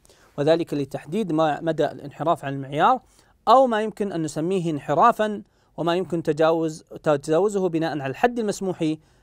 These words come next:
آه، بها وعند وضع المعيار. حينما يقوم المدراء والرؤساء بقياس الأداء فإنهم لابد أن يقوموا بذلك القياس بشكل موضوعي، فلا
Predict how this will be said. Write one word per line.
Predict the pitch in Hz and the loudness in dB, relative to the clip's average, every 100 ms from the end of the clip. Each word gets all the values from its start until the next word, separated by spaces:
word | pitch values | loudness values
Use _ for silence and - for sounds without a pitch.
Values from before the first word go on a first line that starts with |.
| _ | _
آه، | 147 143 | -2 0
بها | 139 180 170 165 165 | 2 2 2 2 0
وعند | 156 147 170 156 | -4 -2 -2 0
وضع | 147 139 135 135 - | 0 0 -4 -6 -4
المعيار. | 170 135 139 - _ _ _ _ _ _ _ _ _ _ _ _ - - - - - - | -2 -4 -8 -14 _ _ _ _ _ _ _ _ _ _ _ _ -20 -20 -20 -20 -20 -12
حينما | - 277 302 226 165 - _ _ _ | 4 8 8 8 6 2 _ _ _
يقوم | 160 156 208 202 - | -2 2 0 0 -4
المدراء | 156 139 147 165 131 | -6 -4 -2 -2 -4
والرؤساء | 135 - - 151 - | -8 -10 -2 -2 -2
بقياس | 143 - - 151 196 - | -8 -12 -6 -2 -2 -2
الأداء | - 143 127 156 185 - | -8 -8 -4 -6 -6 -12
فإنهم | 156 202 196 185 175 156 | -10 -8 -6 -6 -4 -2
لابد | 165 190 165 | -2 -2 -6
أن | 156 | -4
يقوموا | 147 151 170 170 156 | -4 -6 -6 -4 -4
بذلك | 147 151 202 196 | -2 -4 -4 -6
القياس | - 156 151 165 151 | -8 -6 -4 -4 -8
بشكل | 143 170 - 160 | -10 -8 -6 -4
موضوعي، | 151 139 170 156 139 147 - - - - - | -4 -6 -6 -8 -10 -12 -16 -20 -20 -20 -4
فلا | - 190 160 | 4 8 8